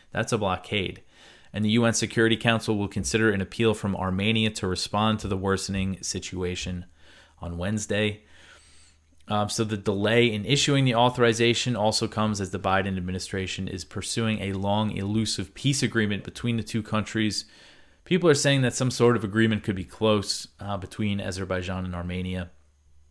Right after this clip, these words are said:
uh, but we'll see. And so, you know, when it comes to this situation, the U S, uh, isn't, doesn't really openly take a side, but they do give Azerbaijan, you know, significantly more military aid than Armenia.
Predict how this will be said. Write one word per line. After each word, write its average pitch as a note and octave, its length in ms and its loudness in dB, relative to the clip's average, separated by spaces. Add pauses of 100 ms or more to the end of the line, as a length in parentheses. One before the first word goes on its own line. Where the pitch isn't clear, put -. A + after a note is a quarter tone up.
(640)
uh, A2 200 -2
but G2+ 280 -2
we'll G#2 140 -6
see. G2 540 -4 (340)
And C3+ 180 2
so, D3+ 340 8
you D#3+ 100 -2
know, D3+ 80 4
when C#3+ 120 4
it C3+ 80 -4
comes F3 260 2
to D#3+ 60 -2
this B2+ 160 4
situation, A2+ 840 0 (800)
the A2+ 80 -2
U C#3+ 260 10
S, - 440 6 (160)
uh, A2 440 2 (160)
isn't, D#3 400 2 (280)
doesn't D#3 320 2
really C3 260 6
openly A#2+ 460 2
take G#2+ 240 0
a F#2 60 -8
side, A2 540 2
but G#2+ 240 2
they A2 120 0
do B2+ 380 2 (120)
give A#2 380 4
Azerbaijan, G2 1040 2
you G#2+ 80 -4
know, G2+ 80 -2
significantly G#2 640 -2
more G2 200 0
military F#2+ 540 -2
aid F#2+ 220 -6
than F#2+ 120 -4
Armenia. F#2 680 -6